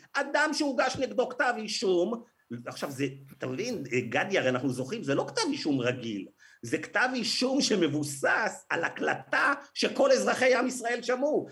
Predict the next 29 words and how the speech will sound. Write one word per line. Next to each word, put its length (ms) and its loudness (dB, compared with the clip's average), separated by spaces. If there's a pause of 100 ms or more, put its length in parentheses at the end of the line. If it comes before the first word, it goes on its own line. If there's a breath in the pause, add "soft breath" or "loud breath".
(140)
כלומר, 180 0
זה 120 2
לא 100 4
איזה 180 4
מצב 340 2
שיש 220 0
פה 120 4
איזה 160 2
עדויות. 520 4
אנחנו 240 0
שומעים 320 0
את 140 -4
נוני 240 0
מוזס, 520 -2 (180 soft breath)
שכתוב 400 -2
יום-יום, 600 4
העורך 340 0
האחראי 520 0 (240)
של 180 -2
ידיעות 320 2
אחרונות, 420 0 (200 loud breath)
מציע 480 0
שוחד 480 2
לראש 420 0 (480 loud breath)
הממשלה, 600 2
"אני 140 0
מזיז 520 0
את 180 -2
ה-, 220 2